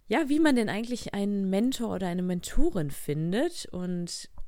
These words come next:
auch wurden meine Posts oft kommentiert. Und zwar dahingehend, ja, erzähl doch mal, wie finde ich denn einen Mentor oder eine Mentorin, denn es gerade das Umfeld ist es,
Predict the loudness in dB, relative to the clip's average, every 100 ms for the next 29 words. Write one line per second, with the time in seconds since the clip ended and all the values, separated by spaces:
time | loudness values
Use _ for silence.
0 | -10 -6 -2 -2 -4 2 6 6 6 2
1 | 2 4 4 2 -4 -6 -6 -6 -4 -4
2 | -4 0 2 2 -2 -12 -14 -14 -8 -4
3 | -2 0 0 0 0 -2 -2 -2 -4 -4
4 | 0 0 0 -4 -4 -2 -2 -6 -10 -18
5 | -18 -10 -8 -4 0 0 0 -2 -2 -2
6 | 0 -2 -2 -4 -2 -2 -2 -4 -4 -2
7 | -2 -2 -2 -4 -6 -8 -10 -10 -10 -12
8 | -14 -6 0 2 2 0 -2 -4 -2 0
9 | 2 0 -2 -2 -2 -4 -4 -2 -2 -2
10 | -6